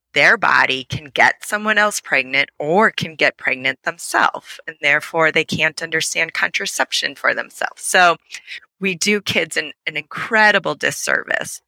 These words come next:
when we exclude gender diverse kids in, in puberty education. Traditionally, also traditionally, I know in my puberty education growing up,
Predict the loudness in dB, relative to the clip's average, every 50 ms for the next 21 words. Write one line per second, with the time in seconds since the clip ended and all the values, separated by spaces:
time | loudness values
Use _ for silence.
0 | _ _ -20 _ _ _ -4 -4 -2 0 0 2 2 2 0 -4 -10 -10 -6 0
1 | 2 2 4 4 2 2 2 0 0 -2 -6 _ _ _ _ _ _ _ _ 0
2 | 0 0 2 2 2 2 4 2 2 2 0 0 0 -2 -4 -4 -4 -4 -4 -8
3 | -8 -8 _ -14 _ -8 -8 -6 -6 -6 -6 -4 -2 0 0 0 0 -2 -4 -4
4 | -4 -2 -2 0 0 -2 -2 -6 _ _ _ _ _ _ _ _ _ _ _ _
5 | _ _ _ _ _ _ -10 _ -4 -2 0 -2 -2 -2 -4 -4 -4 0 2 2
6 | 0 2 4 4 4 4 4 2 0 0 0 0 0 0 -2 -2 0 0 0 0
7 | 0 -4 -4 -4 -2 2 2 4 4 4 4 4 2 2 0 2 4 4 6 6
8 | 4 0 -6 -6 -4 -4 -4 -2 2 2 2 2 2 -2 -6 -4 -4 -4 -4 -4
9 | -6 -6 -4 -2 -2 0 0 0 0 2 4 2 2 2 -2